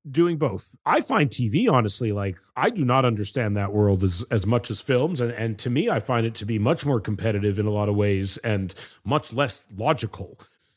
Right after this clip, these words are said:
as far as what is getting made and what isn't and what they're taking a shot on and what they're passing on. With our films, like, generally, if it's a good script and performers who people seem like they f-,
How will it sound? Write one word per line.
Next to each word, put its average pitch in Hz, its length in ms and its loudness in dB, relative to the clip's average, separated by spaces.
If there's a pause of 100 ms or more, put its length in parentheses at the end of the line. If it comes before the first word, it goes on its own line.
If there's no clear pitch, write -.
(120)
as 123 180 -2
far 123 380 -2
as 107 400 -4 (540)
what 123 260 4
is 120 120 4
getting 120 260 2
made 127 300 4
and 107 100 0
what 123 160 6
isn't 127 440 4
and 101 200 0
what 127 160 0
they're 127 120 2
taking 123 380 0
a - 20 -2
shot 131 320 0
on 123 160 2
and 113 80 2
what 123 140 -2
they're 113 240 0
passing 131 540 -2
on. 104 480 -4 (100)
With 123 180 0
our 127 120 2
films, 165 600 -2
like, 110 240 -4 (400)
generally, 123 640 0
if 104 140 -6 (460)
it's 117 160 -4
a 120 40 -2
good 156 200 0
script - 420 2
and 92 340 -2 (100)
performers 143 640 0
who 117 200 2 (160)
people 135 440 0 (360)
seem 147 680 0
like 135 160 0
they 139 100 -2
f-, 147 140 -4